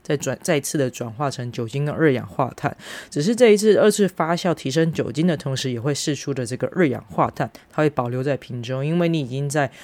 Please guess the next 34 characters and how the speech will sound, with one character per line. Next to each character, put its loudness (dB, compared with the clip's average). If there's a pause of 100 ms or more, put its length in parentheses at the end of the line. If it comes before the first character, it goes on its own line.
(160)
这 -6
个 0
第 2
一 4
次 -2 (240)
发 2
酵 0
完 -2
的 -6
时 -4
候， 2
你 -4
已 -6
经 -4
把 -8
它 -8
塞 -6
了 -6
这 -8
个 -4
软 -6
木 -6
塞 -6
盖 -6
嘛， -18
所 -4
以 -2
你 -4
发 0
酵 -2
后 0
了， -2 (320)
这， -10 (280)
这 -10